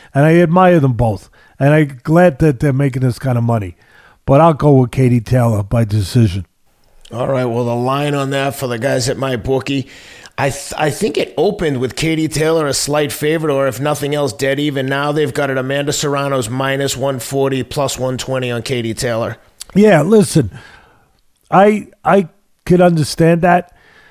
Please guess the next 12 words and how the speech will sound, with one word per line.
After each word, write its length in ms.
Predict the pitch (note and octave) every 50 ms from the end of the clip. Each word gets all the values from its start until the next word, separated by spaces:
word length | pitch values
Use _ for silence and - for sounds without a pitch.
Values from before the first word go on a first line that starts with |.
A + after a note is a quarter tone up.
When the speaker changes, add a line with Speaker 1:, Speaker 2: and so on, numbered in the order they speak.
| _ _ _ _ -
Speaker 1:
Um, 480 | B2 C3 C3 B2+ B2 B2 A#2+ A#2 A2 _ _ _ _ -
the 140 | - C3+ B2+
style, 720 | - - - - E3+ D3+ E3 E3+ E3+ E3+ D#3+ C#3+ - - - - - - _ _ _ _ -
the 120 | - G#2
eye 200 | A#2 C#3 D3+ D#3
candy, 540 | B2 - D#3 D#3+ D#3+ D#3+ D3 D#3+ D3 C3 A#2 A#2
as 200 | A#2 A#2+ G#2 A#2+
I 120 | B2+ B2+
said, 340 | - - - E3 D3 B2 -
the 180 | C3+ B2 G#2+ - - - - - - - -
explosive 680 | - A2 - - - - D#3 E3 D#3+ C#3+ - D#3 D3 A#2+
approach, 720 | B2+ A2+ - - - D#3 D#3+ E3 D3+ - - - - -